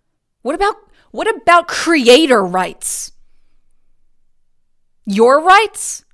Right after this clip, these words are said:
Your right to believe what you want, practice what you want, love who you want, do what you want, live how you want, whatever. Okay, what about the rights of the one who gave you life?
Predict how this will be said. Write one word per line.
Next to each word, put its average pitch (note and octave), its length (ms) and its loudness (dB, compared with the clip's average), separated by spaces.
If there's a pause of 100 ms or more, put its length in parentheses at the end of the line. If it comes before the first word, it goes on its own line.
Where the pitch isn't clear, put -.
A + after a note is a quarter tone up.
(380)
Your C4 380 -4
right C#4+ 260 -2
to F4 100 -6
believe D4 360 -6
what C#4 140 -6
you C#4+ 160 -8
want, D4 320 -8 (180)
practice B3+ 460 -6
what C4 120 -6
you B3+ 120 -10
want, C#4 300 -4 (180)
love G3+ 320 -4
who A#3+ 100 -6
you C4 200 -4
want, B3+ 300 -8
do G#3+ 140 -8
what B3 120 -6
you C4 120 -10
want, C4+ 240 -6
live G#3+ 200 -4
how B3+ 100 -10
you C4+ 160 -6
want, C4+ 220 -6
whatever. A3 460 -8 (220)
Okay, C4 380 -4 (160)
what G#3+ 300 -2
about A3+ 540 -4
the A3+ 100 -2
rights F#3+ 640 -8
of A3 260 -2
the A3 100 -4
one G#3+ 400 -6
who A3 360 -10 (100)
gave C#4 460 -4
you G3 260 -10
life? F#3 840 -10